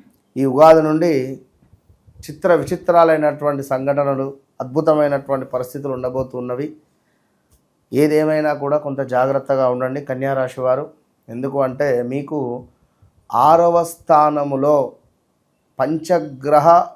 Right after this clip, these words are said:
మరియు గురువు యొక్క నవమ స్థాన దృష్టి పడడం ద్వారా షష్టగ్రహ కూటమి అనేటువంటిది ఏర్పడబోతూ ఉన్నది.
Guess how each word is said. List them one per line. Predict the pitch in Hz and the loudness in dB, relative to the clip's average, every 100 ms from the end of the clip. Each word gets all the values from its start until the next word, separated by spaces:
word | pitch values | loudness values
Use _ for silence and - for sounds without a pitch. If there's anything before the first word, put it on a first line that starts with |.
| _ | _
మరియు | 139 143 151 165 170 147 | -4 -2 0 -2 -4 -6
గురువు | 135 156 160 | -4 0 0
యొక్క | 151 151 156 | -2 0 -2
నవమ | 131 131 151 156 | 0 0 0 0
స్థాన | 151 - 156 147 151 | -4 -4 -2 2 0
దృష్టి | 135 135 - - | -2 -8 -8 -6
పడడం | 143 139 143 143 | -2 0 0 -2
ద్వారా | 139 139 143 160 160 - _ _ _ - | 2 4 6 4 2 -8 _ _ _ -6
షష్టగ్రహ | 147 - 170 160 151 151 160 | -6 0 0 2 2 4 4
కూటమి | 160 156 160 156 156 | 2 -2 0 0 -2
అనేటువంటిది | 151 143 139 139 143 135 151 160 127 127 | -4 -2 -2 -2 -4 -4 -4 -4 -4 -4
ఏర్పడబోతూ | 139 139 143 139 139 139 135 | -4 0 0 0 -2 -4 -6
ఉన్నది. | 135 143 165 175 | -4 -2 -2 -4